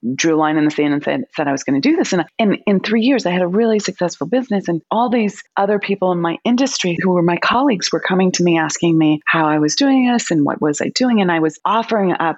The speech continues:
everything that I learned and just very generously, you know, helping people, like, "Try this, do this. This is my perspective." And I could feel how excited I was about teaching it. And then I moved across the country and I had the opportunity to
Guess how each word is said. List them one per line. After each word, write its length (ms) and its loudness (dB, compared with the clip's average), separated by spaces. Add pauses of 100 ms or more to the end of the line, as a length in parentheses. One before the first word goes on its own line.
everything 440 0
that 140 0
I 140 -2
learned 460 2
and 200 2
just 220 -6
very 200 0
generously, 760 -2
you 180 0
know, 300 -2
helping 440 0
people, 640 -2
like, 160 -4
"Try 240 -2
this, 220 -4
do 160 -2
this. 280 -4
This 180 -6
is 80 -6
my 140 2
perspective." 600 -6
And 100 2
I 60 0
could 180 -4 (140)
feel 200 2
how 200 0
excited 720 -2
I 120 0
was 420 0 (220)
about 340 -2
teaching 440 0
it. 240 0 (300)
And 480 2
then 240 2
I 100 4
moved 380 2
across 360 -2
the 80 -6
country 540 0
and 100 -2
I 60 0
had 240 0
the 60 -2
opportunity 640 -2
to 160 -2